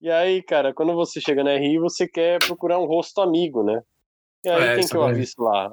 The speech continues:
Speaker 1: O nobre Messias, né? O brother,
Speaker 2: <laughs>
Speaker 1: grande amigo nosso, fala, "Pô, e aí, Messias, não sei o que e tal." E aí começam as atividades, aí rolou a primeira atividade, e aí no, no último dia teve a,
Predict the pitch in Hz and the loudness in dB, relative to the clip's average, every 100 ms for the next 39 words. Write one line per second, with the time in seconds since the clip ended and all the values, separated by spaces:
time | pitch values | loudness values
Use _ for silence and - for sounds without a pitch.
0 | - 151 156 185 226 160 139 143 165 208 | -8 -2 0 0 -2 -2 -2 -2 -4 -4
1 | 339 - 190 175 101 - - - - 233 | -4 -4 -2 0 0 -4 -14 -16 -14 -14
2 | 240 240 113 123 156 180 - - - - | 0 2 4 2 0 0 0 -6 -10 -14
3 | - - - - 135 131 135 170 147 127 | -10 -10 -12 -14 -8 -2 0 0 0 -2
4 | 113 120 123 127 117 135 143 - 185 170 | 0 -2 -2 -2 0 0 -4 -4 -2 -2
5 | 339 262 240 220 240 233 226 - - 202 | -2 0 0 0 0 0 -2 -4 -4 -2
6 | 220 196 160 - 214 - 185 196 190 175 | 2 2 0 -4 -6 -2 0 2 -2 -2
7 | 170 185 - - - _ _ _ 202 160 | 0 0 -4 -20 -20 _ _ _ -2 0
8 | 151 175 202 180 175 185 185 202 233 160 | 0 -2 0 0 0 -2 -4 -6 -6 0
9 | 156 139 113 120 131 123 117 113 123 - | 0 0 -2 -2 2 0 0 0 0 -2
10 | 170 190 175 175 175 170 _ _ - - | -12 -6 0 2 0 -2 _ _ -20 -20
11 | - - 131 139 143 160 165 139 120 123 | -20 -8 0 2 2 0 0 2 0 0
12 | 135 151 143 131 147 160 165 175 156 113 | -2 -2 -2 0 0 -2 0 2 2 0
13 | 98 | -4